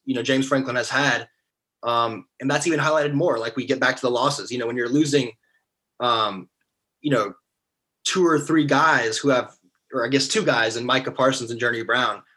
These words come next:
who have star potential, and you're losing Noah Cain too. Um, you're losing a lot of that, you know, veteran on-field experience. And then,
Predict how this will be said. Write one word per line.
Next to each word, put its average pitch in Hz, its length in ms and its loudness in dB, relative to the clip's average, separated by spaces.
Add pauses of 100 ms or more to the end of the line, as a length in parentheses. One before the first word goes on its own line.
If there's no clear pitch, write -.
who 139 80 2
have 131 100 4
star 143 220 4
potential, 135 480 2
and 117 80 -4
you're 113 80 0
losing 123 300 -2
Noah 120 180 2
Cain 120 240 -4
too. 123 300 2 (580)
Um, 113 360 -2 (260)
you're 151 140 2
losing 170 280 0
a 156 40 2
lot 151 160 2
of 139 80 0
that, 131 300 0 (100)
you 147 100 0
know, 120 140 2
veteran 139 380 2
on-field 135 340 0
experience. 143 520 -2
And 117 100 -4
then, 123 260 -4